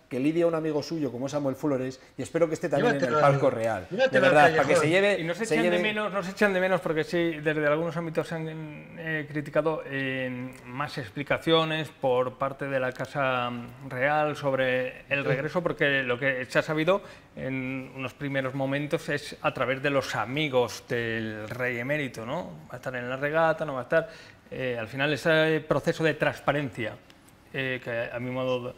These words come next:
Speaker 3: de ver, de forma acertada,
Speaker 2: Ya.
Speaker 3: eh, abierto el actual monarca con la presentación del patrimonio, eh, salarios, eh, etcétera, etcétera, las últimas semanas que hemos conocido,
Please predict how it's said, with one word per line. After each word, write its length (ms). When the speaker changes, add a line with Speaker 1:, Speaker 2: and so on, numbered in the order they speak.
Speaker 3:
de 80
ver, 260
de 160
forma 720
acertada, 760
Speaker 2:
Ya. 80
Speaker 3:
eh, 260
abierto 640
el 240
actual 540
monarca 580
con 100
la 80
presentación 540
del 140
patrimonio, 720
eh, 140
salarios, 720
eh, 280
etcétera, 600
etcétera, 320
las 160
últimas 280
semanas 300
que 80
hemos 140
conocido, 500